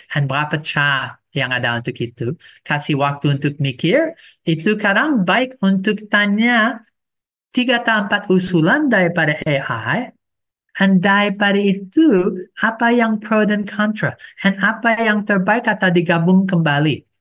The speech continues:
Dan ada lain yang sampai sistem voting, dan kami akan lihat bersama. And untuk external tools, ada cara untuk melanjutkan,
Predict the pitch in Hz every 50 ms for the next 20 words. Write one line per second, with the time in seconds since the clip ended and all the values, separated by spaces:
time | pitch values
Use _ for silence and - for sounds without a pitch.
0 | _ _ - 165 170 170 165 165 165 165 160 151 160 175 185 185 185 170 170 170
1 | - - 180 175 - 180 175 175 - - 156 - - - 180 165 147 151 156 160
2 | 160 170 160 147 143 135 143 156 147 147 147 139 143 147 143 135 127 131 123 127
3 | 123 - 120 123 120 - 127 120 117 110 - - _ _ _ _ _ - - -
4 | - 214 220 220 220 226 220 214 - - _ _ _ - 175 175 175 170 - 180
5 | 175 175 180 185 - - 160 - - - - 185 180 170 160 156 156 - - 180
6 | 175 180 185 185 185 180 160 139 135 143 143 139 - - 160 156 151 147 147 170
7 | 147 147 139 131 131 123 120 117 117 123 123 123 175 233 226 - - - 226 196